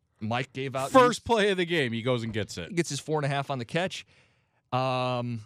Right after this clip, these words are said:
Speaker 1: what
Speaker 2: Brock
Speaker 1: else?
Speaker 2: Purdy, that, so we didn't give it out, but you saw what his rushing total was?
Speaker 1: <sighs> Yeah.
Speaker 2: Twelve and a half, and on the last play,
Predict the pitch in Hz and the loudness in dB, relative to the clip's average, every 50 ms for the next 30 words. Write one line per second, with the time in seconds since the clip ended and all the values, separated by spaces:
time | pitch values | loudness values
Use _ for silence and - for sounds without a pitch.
0 | - - 139 131 139 147 139 98 - - 131 139 143 143 143 135 127 113 _ - | -8 -6 0 4 4 4 4 2 0 -2 0 0 0 0 -2 -2 -4 -6 _ -4
1 | 113 120 120 127 135 - _ - - - 127 117 110 127 139 151 156 135 120 104 | 0 0 2 2 0 -2 _ -10 -4 -2 0 0 2 0 0 0 0 -2 -2 -2
2 | 123 117 107 101 92 95 101 104 113 135 - _ _ _ _ _ - 107 87 85 | -2 -2 -2 -4 -2 0 0 0 0 0 -2 _ _ _ _ _ -8 -8 -6 -4
3 | - 120 113 - - 120 113 110 107 101 107 110 95 104 107 110 - - 131 113 | -4 -4 -2 0 0 0 2 0 0 -2 -2 -4 -4 -4 -4 -4 -4 -4 -4 -4
4 | - 131 127 127 131 135 135 139 143 - - - _ _ _ - - - - - | -2 -2 -2 0 0 0 -2 -2 -4 -6 -12 -18 _ _ _ -14 -14 -12 -10 -10
5 | - 101 98 95 90 92 90 - - - - - - - 135 127 120 110 117 110 | -8 -6 -6 -6 -6 -6 -8 -10 -14 -16 -12 -2 2 4 4 4 4 2 0 -2
6 | 104 117 113 113 120 131 127 - 110 104 107 104 101 101 101 104 104 104 104 - | 0 0 2 2 0 0 -2 -4 -4 -4 -2 -2 -2 -2 0 0 0 0 -2 -4
7 | - - 120 113 110 110 110 110 113 | -8 -6 -2 0 0 0 0 -2 -4